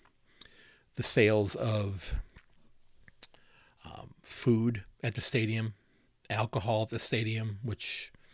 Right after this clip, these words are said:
if the M C G and, uh, Optus Stadium and, uh, Marvel Stadium or anything like the, uh, the stadiums in the N F L and Major League Baseball, they're selling an awful lot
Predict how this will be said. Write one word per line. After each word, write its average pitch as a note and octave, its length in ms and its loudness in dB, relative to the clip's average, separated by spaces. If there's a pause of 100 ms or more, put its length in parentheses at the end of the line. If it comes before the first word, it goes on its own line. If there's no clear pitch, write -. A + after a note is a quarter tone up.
(440)
if - 380 -4 (600)
the A#2 180 4
M A#2 120 4
C A#2+ 200 2
G A2 540 0 (800)
and, G#2+ 500 -2
uh, G#2 220 -2 (200)
Optus A2 360 0
Stadium A2 520 0
and, G2+ 260 -4
uh, G2+ 240 -4 (420)
Marvel A2+ 260 2
Stadium A2+ 380 0
or G2 60 -2
anything A#2 340 0
like G#2+ 280 -2
the, G#2 240 -2
uh, G2 200 -4 (880)
the B2 100 -2
stadiums A#2+ 460 4
in A2+ 120 2
the G#2 140 0
N A2+ 100 0
F - 160 -4
L A#2 200 4
and G2+ 100 -2
Major A2 220 -2
League F#2 140 -6
Baseball, G#2 540 -2 (680)
they're G#2+ 120 0
selling A#2+ 380 2
an G#2+ 100 -2
awful G#2+ 400 -2
lot A2 400 -2